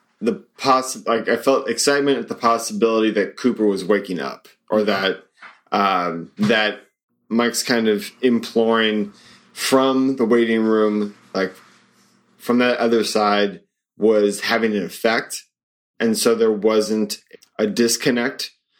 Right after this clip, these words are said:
And it felt like, so even if I didn't know what the staircases and ladders and spirals meant,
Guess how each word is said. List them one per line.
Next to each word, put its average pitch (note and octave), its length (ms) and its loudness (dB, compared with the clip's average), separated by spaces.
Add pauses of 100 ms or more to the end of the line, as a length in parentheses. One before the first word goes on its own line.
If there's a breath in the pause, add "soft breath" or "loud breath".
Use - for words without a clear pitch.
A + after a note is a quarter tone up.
(220 soft breath)
And G#2+ 720 0
it A2 240 0
felt G#2+ 520 -2
like, G2+ 520 -2 (680)
so - 160 0
even D#3 240 2
if B2+ 60 -2
I A2 100 2
didn't A2+ 260 -2
know G#2+ 200 2
what G#2 360 -2 (220)
the G#2+ 120 2
staircases A#2 800 0
and G#2 180 2
ladders G#2+ 500 0
and F#2+ 180 -4
spirals G#2+ 680 0
meant, G2 520 -4